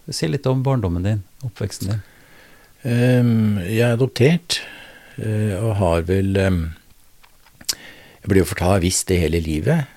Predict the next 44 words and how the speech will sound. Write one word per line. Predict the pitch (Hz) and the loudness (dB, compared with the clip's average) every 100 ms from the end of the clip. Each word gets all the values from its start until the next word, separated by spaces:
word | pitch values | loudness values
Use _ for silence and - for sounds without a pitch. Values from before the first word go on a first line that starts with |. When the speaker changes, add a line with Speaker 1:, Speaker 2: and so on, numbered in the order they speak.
| - | -6
Speaker 2:
Eh, | 113 98 98 95 98 92 | -2 0 0 0 -2 -4
det | 78 | -4
var | 78 | -4
nok | 87 - | -4 -2
av | 87 | -2
mor | 80 78 | -2 -4
som | - 87 | -4 -2
da | 82 85 82 | -2 -4 -6
fortalte | - 92 78 - 82 | -6 -6 -4 -4 -4
en | 87 | -2
historie | 87 85 - 78 85 101 143 | -4 -4 -4 -4 -2 0 0
om | 131 92 90 | 0 0 -2
adopsjonen | 104 87 85 90 85 82 - | -4 -4 -4 -6 -8 -10 -8
min. | 85 73 76 - - | -6 -6 -10 -14 -10
Speaker 1:
Mhm. | 127 101 127 - - - | -4 -2 -2 -8 -18 -6
Speaker 2:
En | 92 90 | -2 -2
v-, | 85 85 82 90 82 | -6 -10 -10 -8 -2
nylig | 98 85 67 87 | 0 0 -2 -4
historie, | - 71 69 80 80 139 | -4 -6 -4 -6 -6 -2
Speaker 1:
Mhm. | 113 120 | -2 -2
Speaker 2:
har | 87 | -4
jeg | - | -4
tenkt | 76 - | -8 -8
på | - | -8
etterpå | - - 80 | -8 -6 -6
også. | - 104 - - - - - | -4 -6 -8 -18 -20 -20 -12
Fordi | - 95 95 | -4 2 2
hun, | 90 104 110 82 71 | 4 4 4 2 -4
eh, | 71 87 | -8 -8
sa | - 85 | -2 -2
det | 98 | 0
sånn | 95 90 90 | -2 -2 -2
at, | - 101 | -2 0
eh, | 101 101 - - - - - - - | 2 0 -4 -12 -20 -20 -8 -8 -8
de | 90 90 | -6 -4
hadde | 90 92 101 104 101 | -4 -2 0 0 -2
lyst | 90 - - | -4 -4 -4
på | 107 | -2
barn, | 110 151 104 | 0 2 2
men | 101 | 0
kunne | 87 82 | -2 -4
ikke | 87 | -6
få | - | -8
barn. | - - | -8 -10